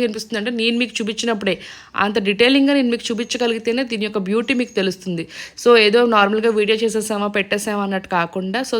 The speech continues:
దీని ప్రతి ఒక్క డీటెయిలింగ్ మీకు చెప్పగలగాలి and డీటెయిలింగ్ కూడా చె-, మీకు తెలుసుకోగలగాలన్నమాట. So, నెక్స్ట్ వచ్చేసి మనకి ఒక్కొక్క విగ్రహం ఎనభై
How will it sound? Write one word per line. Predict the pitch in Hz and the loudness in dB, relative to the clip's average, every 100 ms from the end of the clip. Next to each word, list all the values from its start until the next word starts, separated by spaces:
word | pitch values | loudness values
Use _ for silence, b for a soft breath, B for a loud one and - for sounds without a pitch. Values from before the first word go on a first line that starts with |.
| 202 | -2
దీని | 202 | -4
ప్రతి | 202 175 - 226 247 | -2 -2 -4 -6 -4
ఒక్క | 233 226 | -4 -2
డీటెయిలింగ్ | 214 214 220 247 | -2 -2 -4 -2
మీకు | 233 - | -4 -2
చెప్పగలగాలి | 190 - 208 220 220 233 302 B B B - 226 | -4 -2 -2 0 0 2 0 B B B 0 2
and | 269 262 220 | 4 2 0
డీటెయిలింగ్ | 220 220 220 | 2 2 2
కూడా | 233 240 226 | 0 2 0
చె-, | - 196 | 0 0
మీకు | 208 196 | -2 0
తెలుసుకోగలగాలన్నమాట. | 208 190 202 185 170 170 160 156 147 - | -2 -2 -2 -2 -2 -2 -2 -4 -8 -10
So, | - - 240 226 | -8 -2 0 2
నెక్స్ట్ | 226 - 294 | 0 0 0
వచ్చేసి | 262 254 240 | 0 -2 -2
మనకి | 254 | 2
ఒక్కొక్క | 254 220 247 247 | 2 2 0 0
విగ్రహం | 214 220 | 0 0
ఎనభై | 294 214 196 | 2 2 0